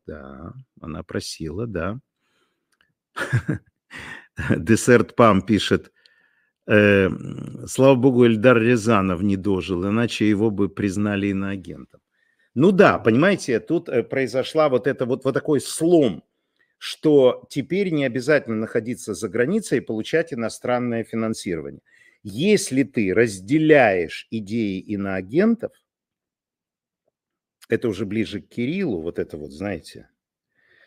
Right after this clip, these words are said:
вот этот сатанизм в тебя входит, то есть имеется в виду не деньги, а имеется в виду влияние вот этих сатанистов на тебя. И ты становишься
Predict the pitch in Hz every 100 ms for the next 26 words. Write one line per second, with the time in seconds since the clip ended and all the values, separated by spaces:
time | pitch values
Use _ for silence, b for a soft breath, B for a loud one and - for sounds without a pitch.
0 | _ 127 147 139 135 - - 151 135 156
1 | 160 135 98 95 - - 107 117 113 -
2 | 233 254 156 - 156 147 123 - 135 156
3 | 139 - 123 120 127 120 131 117 180 233
4 | 139 90 76 - _ _ _ _ _ _
5 | _ _ _ _ _ - 127 135 147 180
6 | 202 185 - 165 131 151 135 185 156 -
7 | b b _ 95 101 135 175 202 160 180
8 | 147 98 80 67 - _ _ _ _ _
9 | _ _ _ - 131 131 - 98 - 135
10 | - 131 127 101 - 82 80 - - 73
11 | - _ 139 123 226 214 - 143 165 190
12 | 170 - 151 127